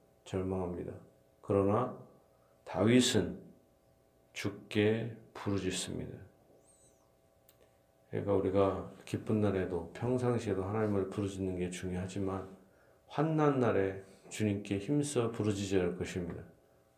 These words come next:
"내 환난, 나의 환난 날에 내가 주께 부르짖으니 주께서 내게 응답하시리이다." 다윗은 하나님은 응답해 주시는 하나님이라는 걸 믿었다라는 것입니다.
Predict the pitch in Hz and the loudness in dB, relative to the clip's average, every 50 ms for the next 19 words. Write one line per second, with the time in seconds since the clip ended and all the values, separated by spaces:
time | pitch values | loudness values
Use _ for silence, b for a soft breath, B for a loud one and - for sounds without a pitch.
0 | b b b b b b b b b b b b b b b b _ - 98 101 | b b b b b b b b b b b b b b b b _ -4 -2 -2
1 | 98 - 120 127 123 123 117 113 107 98 92 95 95 98 98 95 98 98 98 95 | 0 0 2 4 6 6 6 6 6 8 8 8 8 6 6 4 2 2 2 2
2 | 95 95 95 92 92 95 101 104 104 - - - - 123 117 117 - 123 117 123 | 2 2 2 2 2 2 2 2 2 0 -2 2 4 4 4 4 2 2 2 2
3 | 117 117 113 104 98 95 90 90 87 85 - - - 101 - - - 101 98 - | 2 4 2 0 2 0 0 0 -2 -4 -6 -6 -6 -6 -2 0 0 0 2 2
4 | 101 92 90 90 90 95 101 107 107 110 113 117 117 110 110 - - 104 - - | 2 2 2 2 2 2 2 2 2 2 4 4 4 2 2 0 -2 -4 -4 -4
5 | - 110 92 85 82 78 - - 73 - - - - - _ _ b b b b | -6 -6 -6 -6 -6 -6 -8 -10 -10 -12 -12 -16 -20 -20 _ _ b b b b
6 | b b b b b b b b _ - - 95 98 104 104 101 101 - 107 110 | b b b b b b b b _ -10 -4 0 2 4 4 4 2 2 2 2
7 | 113 120 117 - - - - - - _ _ _ _ _ _ _ - 127 131 131 | 2 0 -4 -8 -12 -16 -20 -20 -20 _ _ _ _ _ _ _ 0 4 6 6
8 | 127 120 117 117 117 113 98 85 87 92 101 113 117 127 - - - - 120 113 | 6 6 4 4 2 2 2 2 2 2 2 6 6 6 6 6 4 0 -2 -2
9 | 110 107 - 113 104 98 104 113 120 120 117 113 107 98 95 92 90 90 87 90 | -2 -2 -2 -2 0 0 0 0 0 0 0 0 0 0 0 0 0 -2 -2 -2
10 | 92 90 92 - 101 98 98 90 - - - 73 67 64 - - - - - - | -4 -4 -4 -4 -2 -2 -2 -4 -4 -6 -8 -8 -8 -8 -8 -10 -12 -16 -18 -20
11 | - - _ _ _ _ _ _ _ _ _ _ - 80 80 82 82 82 - - | -20 -20 _ _ _ _ _ _ _ _ _ _ -8 -8 -6 -8 -8 -10 -12 -12
12 | - - - - - - | -12 -12 -14 -16 -18 -20